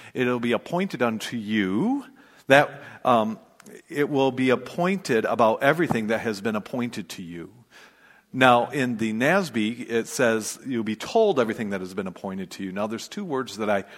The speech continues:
really would like to highlight here, and the first one is, "You will be told." That word "told" there is actually, in the original language, a military word. It's "Yes, sir."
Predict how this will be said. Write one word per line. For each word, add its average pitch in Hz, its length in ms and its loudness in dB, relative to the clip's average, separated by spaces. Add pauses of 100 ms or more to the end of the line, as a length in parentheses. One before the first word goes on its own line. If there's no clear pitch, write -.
(220)
really 135 320 2
would 123 160 0
like 107 220 2
to 107 80 -4
highlight 101 540 0
here, 104 360 -4
and 110 180 -6
the 101 40 -4
first - 380 -4
one 123 280 0
is, 110 240 -4
"You 127 120 -4
will 127 260 0
be 107 260 -6
told." 95 680 -8 (440)
That 147 160 6
word 147 240 0
"told" 151 320 0
there 117 200 6
is 113 280 -4
actually, 127 480 2
in 110 80 -2
the 117 60 -2
original 117 340 -2
language, 110 280 -4
a 151 40 -4
military 151 520 -2
word. 95 320 -2
It's 107 200 -6
"Yes, 131 260 0
sir." 156 360 -4